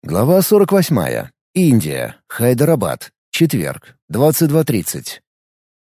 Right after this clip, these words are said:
Монах не двигался, продолжая лишь шевелить губами в беззвучной молитве. "Вари!" Филипп окликнул его. Тот не обращал на писателя внимания.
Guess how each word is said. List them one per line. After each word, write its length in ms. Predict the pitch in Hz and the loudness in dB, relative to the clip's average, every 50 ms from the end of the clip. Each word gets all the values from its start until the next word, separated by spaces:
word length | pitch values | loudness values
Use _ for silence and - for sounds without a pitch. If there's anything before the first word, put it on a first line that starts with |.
| _ _ - | _ _ -4
Монах 480 | 78 87 107 123 151 165 165 - - | -2 0 2 4 4 4 2 2 2
не 140 | 143 143 156 | 2 2 2
двигался, 640 | 131 147 180 180 127 95 87 78 - - - 64 62 - | 2 0 -2 -2 -2 -2 -2 -2 -4 -6 -8 -10 -12 -8
продолжая 580 | _ 98 113 120 131 135 107 139 160 156 151 143 | _ -4 0 2 2 2 2 2 2 2 2 2
лишь 220 | 147 151 151 139 | 4 2 2 0
шевелить 420 | - - 170 160 156 147 147 117 104 | 0 -2 0 2 2 2 2 0 0
губами 440 | 165 110 101 147 165 175 170 165 143 | 0 0 2 2 2 2 2 2 0
в 120 | 107 101 | -2 0
беззвучной 540 | 104 170 165 131 143 165 151 - - 151 151 | 0 2 2 2 2 0 0 0 0 -2 0
молитве. 580 | 156 151 120 87 76 71 - 64 62 - - - _ _ _ _ _ _ _ | 0 0 -2 -4 -6 -10 -10 -12 -12 -14 -14 -18 _ _ _ _ _ _ _
"Вари!" 540 | - 92 147 196 220 220 180 127 85 65 - _ _ _ _ _ _ _ _ | -4 0 2 4 4 4 4 2 -2 -6 -14 _ _ _ _ _ _ _ _
Филипп 340 | - - 95 104 120 113 - | -8 -4 0 2 2 2 2
окликнул 460 | 120 - 143 151 147 - 120 101 95 | 0 0 2 0 0 0 0 -2 -2
его. 320 | 87 82 73 69 60 55 - _ _ _ _ _ _ _ - | -2 -4 -4 -6 -8 -8 -12 _ _ _ _ _ _ _ -2
Тот 240 | 160 180 170 - | 0 0 2 4
не 100 | 170 175 | 4 4
обращал 500 | 180 165 151 180 160 - - 190 185 165 | 4 2 2 0 0 0 0 2 2 4
на 120 | 151 143 120 | 4 4 2
писателя 480 | 147 143 - - 147 123 127 131 127 | 2 -2 0 0 0 0 2 0 0
внимания. 600 | 110 117 127 123 113 87 69 62 60 58 57 - | 2 2 2 0 0 -2 -4 -8 -10 -12 -14 -14